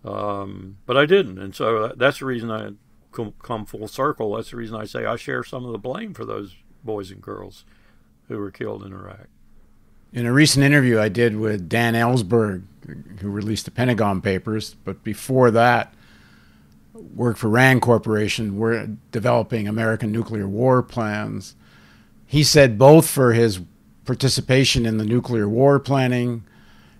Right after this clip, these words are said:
Speaker 2: and his role in Vietnam prior to the Pentagon Papers release, if, if he was accused of war crimes, he said he wouldn't plead not guilty.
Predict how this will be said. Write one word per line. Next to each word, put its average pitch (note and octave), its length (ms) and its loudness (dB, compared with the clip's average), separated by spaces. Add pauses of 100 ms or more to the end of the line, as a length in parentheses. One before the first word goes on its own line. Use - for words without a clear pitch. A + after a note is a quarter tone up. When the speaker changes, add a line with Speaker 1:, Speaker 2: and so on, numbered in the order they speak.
(140)
Speaker 2:
and C3 680 0
his - 440 -8
role A#2+ 320 0
in G#2 100 -2
Vietnam A2 800 -4 (140)
prior A#2+ 340 0
to G#2+ 140 -10
the F#2+ 100 -8
Pentagon A2 500 -4
Papers A2 460 -10
release, G#2+ 400 -12
if, G2+ 220 -10
if A2+ 200 -8
he D3 180 2
was D#3 180 4
accused C#3 520 2
of G#2+ 120 -4
war D3+ 280 4
crimes, - 640 -10 (640)
he A#2 140 -8
said A#2+ 460 0
he A#2 160 -4
wouldn't C#3+ 540 0
plead C#3 440 0
not A2+ 400 -6
guilty. - 460 -4